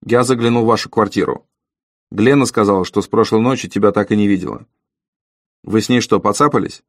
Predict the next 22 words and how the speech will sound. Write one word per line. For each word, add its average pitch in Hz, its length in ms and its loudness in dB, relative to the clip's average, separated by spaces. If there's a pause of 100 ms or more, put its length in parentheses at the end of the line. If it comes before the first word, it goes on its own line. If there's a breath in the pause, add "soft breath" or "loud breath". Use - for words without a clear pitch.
(580)
Она 120 280 2
выглядит 120 400 0
довольно 110 340 4
скучно". - 420 -12 (1300)
Терри 113 200 4
помолчал, 101 680 0 (560)
а 95 120 -6
когда 127 260 2
заговорил 120 420 2
снова, 139 640 2
слова 123 400 -2
звучали 113 460 0
так, 151 340 -2
словно 117 340 -2
были 117 360 -2
обдуманы 113 580 0
и 101 140 -8
подобраны 110 560 0
с - 40 -14
какой-то 117 420 -4
неестественной 107 840 -4
тщательностью. - 720 -6